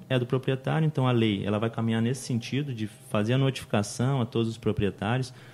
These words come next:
para que cuidem, limpem dos seus terrenos, façam um cercamento, algo nesse sentido, pra impedir que as pessoas joguem entulhos nesses locais. E um outro ponto que até eu queria pedir a,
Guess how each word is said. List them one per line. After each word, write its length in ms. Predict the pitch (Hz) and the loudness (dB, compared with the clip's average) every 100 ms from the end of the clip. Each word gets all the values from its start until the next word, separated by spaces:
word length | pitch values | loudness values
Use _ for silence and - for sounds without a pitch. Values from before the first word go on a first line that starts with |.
| - - | -20 -8
para 200 | - 104 | -2 0
que 160 | 104 120 | -2 -8
cuidem, 480 | - - 170 147 117 104 | -6 0 0 2 0 0
limpem 280 | 120 117 | 0 -2
dos 100 | 104 | -4
seus 160 | - 98 | -4 -4
terrenos, 640 | 101 87 104 123 107 90 | -4 -2 0 2 0 -4
façam 340 | - 104 113 107 | -6 -6 -2 -4
um 40 | |
cercamento, 800 | - 98 - 85 92 117 117 117 | -4 -6 -8 -8 -6 -4 -4 -4
algo 160 | 98 101 | -4 -2
nesse 180 | 95 - | -4 -6
sentido, 420 | 92 - 120 123 | -8 -4 -4 0
pra 100 | 113 | -2
impedir 340 | 113 104 117 | -2 -4 -4
que 60 | 131 | -4
as 80 | 120 | -4
pessoas 400 | 101 - 101 92 | -4 -4 -6 -4
joguem 360 | 101 101 92 87 - - - - | -2 -2 -2 -6 -12 -20 -20 -8
entulhos 360 | 104 95 104 95 | -6 -2 -2 0
nesses 260 | 98 92 - | -2 -4 -4
locais. 540 | 92 - 120 147 - - - - - | -4 -2 0 -2 -4 -18 -20 -20 -2
E 60 | 165 | 2
um 100 | 180 | 4
outro 240 | 226 208 | 4 4
ponto 320 | - 151 170 | 6 6 6
que 60 | - | 0
até 140 | - | -2
eu 60 | 170 | -2
queria 220 | 165 160 | 0 -2
pedir 340 | 156 131 127 | 0 -2 2
a, 140 | 151 | 2